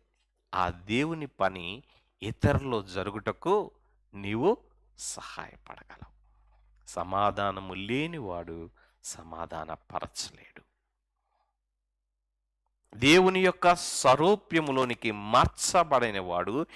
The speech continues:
ఇతరుని దేవుని యొక్క స్వరూప్యములోనికి మార్చలేడు.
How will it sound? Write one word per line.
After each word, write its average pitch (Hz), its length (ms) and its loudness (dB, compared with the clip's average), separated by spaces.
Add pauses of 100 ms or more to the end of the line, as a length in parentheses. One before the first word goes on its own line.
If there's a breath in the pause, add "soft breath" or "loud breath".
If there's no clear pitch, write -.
(160 loud breath)
ఇతరుని 117 400 2
దేవుని 113 360 -4
యొక్క 95 220 -4
స్వరూప్యములోనికి 98 1400 -4 (640)
మార్చలేడు. - 920 -10